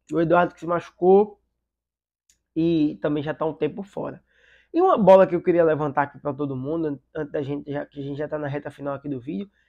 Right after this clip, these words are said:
é cadê o Fabrício Daniel, rapaz? O Fabrício Daniel se tornou um preterido nessa elen-,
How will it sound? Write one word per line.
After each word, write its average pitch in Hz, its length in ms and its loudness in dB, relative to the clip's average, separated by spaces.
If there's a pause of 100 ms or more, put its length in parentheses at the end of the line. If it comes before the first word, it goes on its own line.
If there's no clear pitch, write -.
(120)
é - 80 -4
cadê 202 400 0
o 269 80 6
Fabrício 247 460 -4
Daniel, 285 420 -2
rapaz? 131 400 -14
O - 60 -20
Fabrício 233 300 -10
Daniel 233 240 -2
se - 120 -18
tornou 233 360 0
um 240 40 -8
preterido 190 800 2 (400)
nessa 170 220 0
elen-, 165 200 0